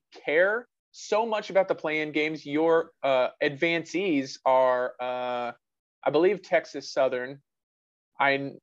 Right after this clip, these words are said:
almost certain Wright State, and let me preface this with saying I actually don't know any of this. Uh, I believe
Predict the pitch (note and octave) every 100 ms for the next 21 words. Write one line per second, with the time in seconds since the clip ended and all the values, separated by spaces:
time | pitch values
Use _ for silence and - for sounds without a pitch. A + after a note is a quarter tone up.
0 | - A3 C#4+ C4 - - A3 - G3+ D3+
1 | - C3+ C#3+ C3+ - C3 B2+ E3+ - C3+
2 | C3 B2+ C3 D3 F3 D3+ D#3 D#3+ C#3+ -
3 | B2 - A#2+ - A#2 A#2+ A#2+ - E3+ G#3
4 | C#3+ - C3 A#2+ C3 C3+ - A#2+ A#2 B2
5 | B2+ B2 A2 - A2+ - - _ _ _
6 | _ - B2+ B2 B2+ C3 C3+ C3 D3 C#3+
7 | F#3 A3+